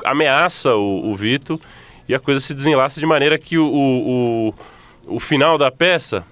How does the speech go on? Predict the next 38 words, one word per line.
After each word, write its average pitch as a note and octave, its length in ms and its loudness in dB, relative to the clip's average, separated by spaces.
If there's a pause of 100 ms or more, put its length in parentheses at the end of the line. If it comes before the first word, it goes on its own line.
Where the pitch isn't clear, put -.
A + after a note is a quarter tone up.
eu A2+ 140 -2
vou A#2+ 120 2
adiantar G#2 380 0
aqui, C3+ 180 -6
porque - 300 -8
ela G2+ 260 0
não, G#2+ 100 -2
provavelmente G#2 320 0
não A2 60 2
vai G#2 100 2
ser A2 140 -2
montada G2 480 0
nos F#2+ 140 -4
<laughs> - 60 -12
próximos A2 600 -4 (560)
tempos, G#2+ 440 0
assim, B2 360 0
que B2+ 80 -6
a G2+ 40 0
gente, G2+ 160 -6
que - 80 -2
eu G2+ 80 2
saiba G2 380 0
não, A2 160 0
pelo G#2 220 -2
menos, D3 260 0 (640)
ele D3 1300 2 (140)
vai, D3+ 460 2
de C#3 140 -2
alguma D#3+ 180 4
maneira, D#3 340 2
reproduzir D#3+ 840 2
o D#3 60 0
velho E3 440 2
papel C#3+ 680 0 (600)
do C3+ 540 0 (500)
negro C3 480 2
como B2+ 760 2